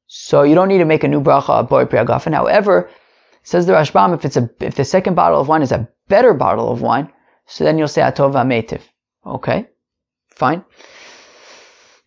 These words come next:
And then at the end, we, we left off with a shtickle cliffhanger with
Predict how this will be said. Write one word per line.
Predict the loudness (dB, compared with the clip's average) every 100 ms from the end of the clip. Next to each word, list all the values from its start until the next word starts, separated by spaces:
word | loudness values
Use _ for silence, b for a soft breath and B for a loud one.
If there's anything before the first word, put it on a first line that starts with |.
| -10
And | -2 4
then | 4 4 4
at | 2
the | 2
end, | 2 2 2
we, | 2 0 0
we | 2 2 2 -4
left | -8 -6 0 0 2
off | 0 0
with |
a | -2
shtickle | 0 0 0 -4
cliffhanger | -4 0 2 2 2 2 0 -2
with | 2 2 0 -6